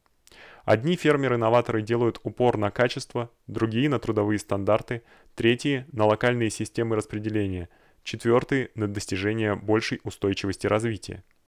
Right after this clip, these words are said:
Несколько лет назад я брал в Калифорнии интервью у Майкла Эйблмана, одного из таких зооорганических фермеров.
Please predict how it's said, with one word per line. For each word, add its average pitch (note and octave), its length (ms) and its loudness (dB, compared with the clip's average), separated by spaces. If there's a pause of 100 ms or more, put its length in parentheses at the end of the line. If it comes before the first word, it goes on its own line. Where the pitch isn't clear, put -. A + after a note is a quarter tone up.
(500)
Несколько A2+ 400 0
лет A2+ 200 4
назад A#2 380 2 (340)
я B2+ 160 4
брал D3+ 180 4
в - 80 -4
Калифорнии B2+ 600 0
интервью A2+ 540 0
у A2+ 80 -2
Майкла G#2 460 0
Эйблмана, F2 680 -2 (380)
одного C3+ 380 4
из A2+ 100 0
таких G#2 360 0
зооорганических G#2 840 0
фермеров. F2 500 -4